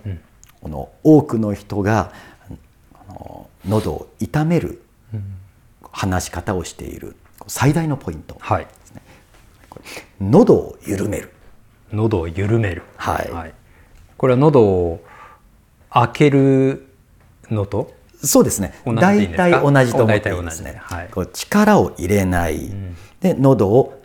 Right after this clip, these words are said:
Speaker 2: 楽に開けて、
Speaker 1: うん。
Speaker 2: 完全に開けるのと緩めるのは完全にイコールでもないんですが、
Speaker 1: はい。
Speaker 2: もう非常に関連をしています。
Speaker 1: はい。
Speaker 2: こう、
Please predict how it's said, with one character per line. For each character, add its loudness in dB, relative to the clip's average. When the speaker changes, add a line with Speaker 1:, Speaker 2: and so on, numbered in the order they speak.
Speaker 2:
楽 -2
に 0
開 -4
け -4
て、 -8
Speaker 1:
う -8
ん。 -8
Speaker 2:
完 2
全 2
に 2
開 2
け 2
る 2
の 2
と -2
緩 0
め 0
る -4
の -16
は -14
完 -2
全 2
に 0
イ -12
コ -4
ー -4
ル -4
で 2
も 2
な -4
い -6
ん -6
で -10
す -12
が、 -6
Speaker 1:
は -6
い。 -14
Speaker 2:
も -6
う -20
非 -8
常 0
に -2
関 -2
連 -4
を -10
し -12
て -12
い -12
ま -10
す。 -14
Speaker 1:
は -20
い。 -20
Speaker 2:
こ -20
う、 -20